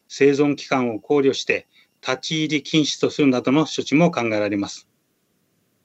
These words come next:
和歌山県薬剤師会によると、感染者の教室の机、椅子、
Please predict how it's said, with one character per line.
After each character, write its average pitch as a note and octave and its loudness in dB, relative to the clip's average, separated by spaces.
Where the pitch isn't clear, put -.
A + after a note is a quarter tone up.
和 A#2+ 0
歌 F3+ 2
山 F3 4
県 D#3 2
薬 C#3+ 0
剤 D3 2
師 - -8
会 C#3 0
に C3 2
よ A#2+ 2
る G#2+ -8
と、 C3+ 0
感 C#3+ -2
染 D#3 0
者 - -2
の B2 -2
教 D3+ 4
室 - -4
の A#2+ -2
机、 - 0
椅 C3+ -8
子、 B2 -4